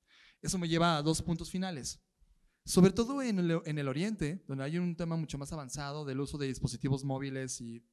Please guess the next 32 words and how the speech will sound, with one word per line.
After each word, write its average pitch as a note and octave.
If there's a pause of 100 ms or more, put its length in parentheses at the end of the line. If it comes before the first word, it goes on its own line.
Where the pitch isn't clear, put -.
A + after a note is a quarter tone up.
(680)
son A#3
más B2+
avanzados A#2
en A#2+
la A2+
cultura B2
digital, B2+ (420)
están G3+
haciendo F#3+
estos F3+
dramas D#3+
verticales. C3
¿Qué E3+
significan? F3 (500)
Pequeñas A#3+ (140)
historias G3+
de E3
ocho G3
minutos, D#3+
siete G3
minutos, C#3+
otras F#3
de D#3+
doce F#3
minutos, C#3+
que D#3+
solo A3
se A3
consumen F#3+
en F3
teléfonos D#3
móviles. C#3